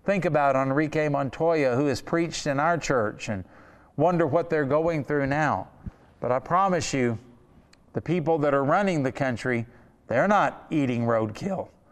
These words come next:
They're not going through all of that. They're doing very, very well. Haiti, the same way. All of these poor countries, North Korea, we could go on and on and on.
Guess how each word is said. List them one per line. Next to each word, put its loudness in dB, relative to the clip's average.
They're 4
not 2
going 2
through 0
all 2
of -2
that. 0
They're 2
doing 2
very, 4
very 2
well. 4
Haiti, 0
the -2
same -2
way. 0
All 4
of 2
these 0
poor 0
countries, -2
North 0
Korea, 2
we 0
could -2
go 2
on 2
and 2
on 2
and 2
on. 2